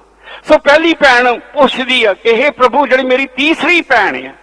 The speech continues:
ਉਹਨੂੰ ਨਾ ਤਾਂ ਤੁਸੀਂ ਕੋਈ ਹੌਸਲਾ ਦਿੱਤਾ, ਨਾ ਕੋਈ ਦਿਲਾਸਾ ਦਿੱਤਾ, ਮੈਨੂੰ ਵੀ ਦਿੱਤਾ, ਮੇਰੀ ਭੈਣ ਨੂੰ ਵੀ, ਪਰ ਕੀ ਦੇ ਮੋਹਰੇ ਤੁਸੀਂ ਮੁਸਕਰਾ ਕੇ ਚਲੇ ਗਏ?" ਕਹਿੰਦਾ, "ਪਤਾ ਕਾਹਦੇ ਲਈ? ਤੇਰੀ ਤੀਜੀ ਭੈਣ ਚੰਗੀ ਤਰ੍ਹਾਂ ਜਾਣਦੀ ਉਹਨੂੰ ਮੈਂ ਕਿੰਨਾ ਪਿਆਰ ਕਰਦਾ।"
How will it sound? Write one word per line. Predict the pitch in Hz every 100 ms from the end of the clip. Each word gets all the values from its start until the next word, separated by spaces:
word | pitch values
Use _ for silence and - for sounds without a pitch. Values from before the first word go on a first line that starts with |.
| _ _ - - - -
ਉਹਨੂੰ | 330 320
ਨਾ | 269 247
ਤਾਂ | 294
ਤੁਸੀਂ | 277 269 269
ਕੋਈ | 320 320
ਹੌਸਲਾ | 247 277 - 277 277
ਦਿੱਤਾ, | 226 - 190 180 - - -
ਨਾ | 233 247 294
ਕੋਈ | 302 320
ਦਿਲਾਸਾ | 294 277 262 - 277
ਦਿੱਤਾ, | 262 285 277
ਮੈਨੂੰ | 208 202 220
ਵੀ | 247
ਦਿੱਤਾ, | 269 - 285
ਮੇਰੀ | 285 285
ਭੈਣ | 302 285 226 294
ਨੂੰ |
ਵੀ, | 311
ਪਰ | 320 320
ਕੀ | - 285 311
ਦੇ | 311
ਮੋਹਰੇ | 285 302
ਤੁਸੀਂ | 285 277 269 262 - - 370
ਮੁਸਕਰਾ | 427 403 - 311 247
ਕੇ | 226
ਚਲੇ | 226 202 196
ਗਏ?" | 190
ਕਹਿੰਦਾ, | 214 208
"ਪਤਾ | 240
ਕਾਹਦੇ | 277 254 285
ਲਈ? | 285 - - -
ਤੇਰੀ | 208 214 - _ _ -
ਤੀਜੀ | 156 151 196
ਭੈਣ | 185 160
ਚੰਗੀ | - - 320 370
ਤਰ੍ਹਾਂ | 339 254 214
ਜਾਣਦੀ | 190 160 170
ਉਹਨੂੰ | 170
ਮੈਂ | 147
ਕਿੰਨਾ | 147 139 127
ਪਿਆਰ | 120 104 104
ਕਰਦਾ।" | 98 95 -